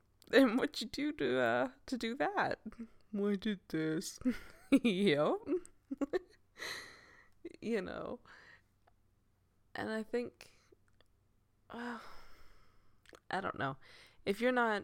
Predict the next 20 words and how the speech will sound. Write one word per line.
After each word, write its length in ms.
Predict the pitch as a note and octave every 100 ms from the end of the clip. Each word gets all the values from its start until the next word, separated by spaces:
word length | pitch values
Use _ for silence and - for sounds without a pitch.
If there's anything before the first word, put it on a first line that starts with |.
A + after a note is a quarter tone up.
| -
if 160 | G3+
you're 100 | A3
not 240 | A3 G#3 - - _ _ _ _ _ _ _ -
doing, 540 | F#3+ F#3+ F#3 F#3 F#3+ - - - - - - _ _ _ _ _ _ -
if 160 | F#3
you're 100 | A3
not 140 | C4+ A3+
doing 240 | F#3+ F3+
it 100 | E3+
to 120 | - D#3
where 100 | D3+
you 160 | D3+
feel 200 | - -
like 200 | D#3+ E3
that 160 | - -
you're 80 | D#3
being 280 | D#3 D#3
a 60 | D3
bad 320 | C#3+ A#2+ C#3+
parent, 420 | D#3+ D3 D#3 F3+